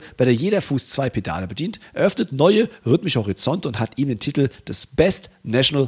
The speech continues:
Live Drum and Bass Act zweitausenddreiundzwanzig eingebracht. In diesem Interview gibt uns Jan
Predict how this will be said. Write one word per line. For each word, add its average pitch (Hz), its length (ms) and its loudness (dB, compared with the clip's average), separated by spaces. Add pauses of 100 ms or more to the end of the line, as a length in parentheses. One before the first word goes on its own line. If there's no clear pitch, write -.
(120)
Live 113 360 4
Drum 101 220 0
and 104 120 -8
Bass 120 220 0
Act - 320 -6
zweitausenddreiundzwanzig 110 1040 -2
eingebracht. - 480 -14 (340)
In 143 200 -2
diesem 254 280 4
Interview 170 320 4
gibt 131 220 -4
uns 117 180 0
Jan 151 320 0